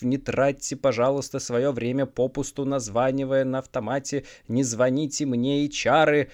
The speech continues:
не пишите мне, H R, я общаюсь только с собственником". Причем при том, что отправляет она кому? H R, но пишет: "Не пишите мне, H R".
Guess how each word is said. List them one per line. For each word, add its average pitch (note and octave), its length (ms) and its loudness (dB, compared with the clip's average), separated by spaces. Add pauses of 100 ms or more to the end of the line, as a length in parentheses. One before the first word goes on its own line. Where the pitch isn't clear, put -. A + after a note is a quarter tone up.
(240)
не B2+ 200 0
пишите D3+ 480 -2
мне, D3+ 260 -2
H - 180 -4
R, D3 220 4
я C#3+ 240 2
общаюсь C#3+ 400 -2
только C#3+ 280 -2
с - 60 -6
собственником". C3+ 500 0
Причем C3 320 -2
при B2 100 -6
том, D#3 180 0
что - 160 2
отправляет C3 640 2
она A2 360 -2
кому? D3+ 600 -2
H D3 340 -4
R, A2 380 4
но A#2+ 120 0
пишет: - 460 -8
"Не G#2 400 -6
пишите D#3+ 640 -4
мне, C#3+ 240 -2
H - 200 -8
R". D3 280 2